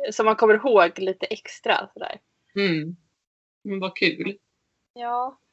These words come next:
Speaker 1: Men jag ty-, blir också väldigt inspirerad av dig som har de här hästskötarkurserna, för det tycker jag är ett sånt himla bra koncept.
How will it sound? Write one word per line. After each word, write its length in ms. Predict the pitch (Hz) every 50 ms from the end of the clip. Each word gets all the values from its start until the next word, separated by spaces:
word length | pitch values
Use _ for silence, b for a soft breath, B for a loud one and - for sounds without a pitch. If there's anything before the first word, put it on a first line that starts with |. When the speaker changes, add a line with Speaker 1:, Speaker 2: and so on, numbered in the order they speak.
| _ _ _ _ _ _ -
Speaker 1:
Men 40 | 208
jag 160 | 214 226 220
ty-, 100 | - 233 214
blir 160 | 240 247 247
också 220 | 247 247 - - 254
väldigt 240 | 247 233 233 226 -
inspirerad 680 | - 226 208 - - 226 247 285 285 262 233 220 214 202
av 260 | 196 196 196 196 196
dig 220 | 262 349 370 -
som 180 | - - 202 214
har 100 | 220 208
de 120 | 208 208
här 80 | 196 196
hästskötarkurserna, 1200 | 214 254 254 - - - - - 226 220 220 - 226 - - 370 370 - - - 185 175 196 185 190
för 80 | 226
det 100 | 233 247
tycker 220 | 247 - - - 220
jag 60 | 185
är 40 | 185
ett 60 | -
sånt 140 | 185 180 -
himla 500 | - - 311 247 220 208 226 254 247 214
bra 280 | 214 254 302 254 - -
koncept. 800 | - 208 208 202 - - - - - - _ _ _ - -